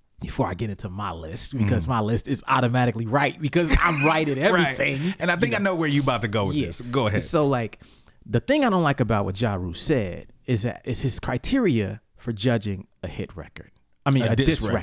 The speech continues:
Speaker 1: record.
Speaker 2: Right.
Speaker 1: First of all, since when does chart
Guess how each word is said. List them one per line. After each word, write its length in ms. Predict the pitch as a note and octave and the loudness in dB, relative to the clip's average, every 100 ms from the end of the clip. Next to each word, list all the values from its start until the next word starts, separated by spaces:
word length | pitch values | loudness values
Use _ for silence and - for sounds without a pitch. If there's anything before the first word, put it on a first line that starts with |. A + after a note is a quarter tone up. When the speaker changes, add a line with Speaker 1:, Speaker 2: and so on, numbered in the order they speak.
| F2 | -4
Speaker 1:
record. 160 | D2 - | -12 -12
Speaker 2:
Right. 240 | G2+ F2+ - _ | -12 -12 -16 _
Speaker 1:
First 320 | - D#3 D#3 B2 | 0 2 2 0
of 160 | F#2+ | -2
all, 360 | F#2+ F#2 E2 - _ _ _ _ _ _ _ | -2 -4 -6 -12 _ _ _ _ _ _ _
since 340 | - D#3+ C#3 A#2 | -2 0 0 0
when 360 | D3+ E3+ C3+ | 0 0 0
does 280 | A2 G2+ - | 0 -2 -2
chart 680 | - - C#3+ D3+ A2 _ | -4 0 2 0 -2 _